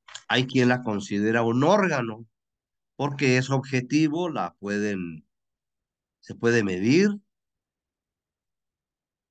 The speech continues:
Entonces, hay quien la considera un órgano, así, con mucha flexibilidad, por supuesto. Esta microbiota o estos microbios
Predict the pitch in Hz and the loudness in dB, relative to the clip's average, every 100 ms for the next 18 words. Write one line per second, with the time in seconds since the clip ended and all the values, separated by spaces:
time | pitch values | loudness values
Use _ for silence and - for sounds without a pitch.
0 | _ _ _ _ _ _ _ _ _ _ | _ _ _ _ _ _ _ _ _ _
1 | _ 92 101 117 107 - 110 120 120 120 | _ -14 -10 -10 -12 -8 -4 0 0 -2
2 | 98 92 92 95 101 104 104 110 98 92 | -4 -6 -4 0 0 -2 -2 -4 -2 -2
3 | 90 85 85 85 101 95 95 117 156 143 | -4 -6 -8 -8 -10 -4 -2 0 0 -2
4 | 131 101 85 - 90 87 90 87 85 - | -4 -4 -4 -6 -4 -2 0 0 -2 -8
5 | _ - _ - 76 - _ _ _ _ | _ -20 _ -18 -18 -20 _ _ _ _
6 | _ _ _ _ _ _ _ _ _ _ | _ _ _ _ _ _ _ _ _ _
7 | - 147 190 185 165 139 127 135 135 147 | -2 0 2 4 4 4 6 6 4 2
8 | 175 120 131 147 156 143 147 139 120 139 | 0 2 0 0 -2 -2 0 2 2 0
9 | 139 - | -2 -10